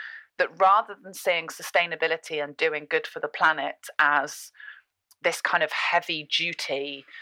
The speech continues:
and this sense of responsibility and guilt. I mean, I was speaking to a designer maker recently who stopped making entirely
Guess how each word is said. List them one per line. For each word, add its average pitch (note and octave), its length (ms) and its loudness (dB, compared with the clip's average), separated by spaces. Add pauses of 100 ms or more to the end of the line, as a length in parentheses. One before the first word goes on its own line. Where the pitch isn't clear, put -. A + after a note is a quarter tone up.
(280)
and D3+ 140 2
this D3 180 2
sense E3 260 2
of D#3+ 120 -4
responsibility D#3+ 960 0
and C#3+ 180 -6
guilt. F3+ 180 4
I - 20 4
mean, F#3 100 2
I F#3+ 40 6
was F#3+ 80 2
speaking A#3 280 -4
to G#3 100 -6
a F3+ 40 -4
designer F3 340 2
maker E3 260 -4
recently E3 320 -6
who E3 120 -10
stopped - 380 -4
making C#3+ 480 -4
entirely C#3+ 800 2